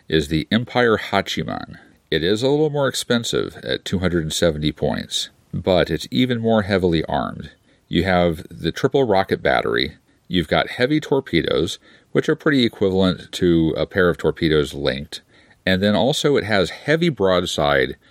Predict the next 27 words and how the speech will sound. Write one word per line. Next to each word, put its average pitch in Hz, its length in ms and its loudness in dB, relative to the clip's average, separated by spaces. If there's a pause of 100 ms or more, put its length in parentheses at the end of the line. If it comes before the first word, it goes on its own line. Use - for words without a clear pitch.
(200)
where 90 260 0
the 80 80 0
other 95 160 2
ships - 300 -4
mentioned 87 360 -2
all 78 220 4
have 78 240 2
normal 78 460 0
broadside. - 800 -4 (320)
This 143 180 4
gives 135 300 0
it 85 60 2
a 80 40 2
lot 87 300 2
more 120 160 2
punch, - 520 -6 (140)
and 87 100 2
it 87 140 2
also 135 360 2
has 107 200 2
some 90 180 -2
very 90 240 2
useful 87 360 2
special 76 440 0
abilities. - 600 -2 (320)
Shroud 110 480 0
Generator 95 760 2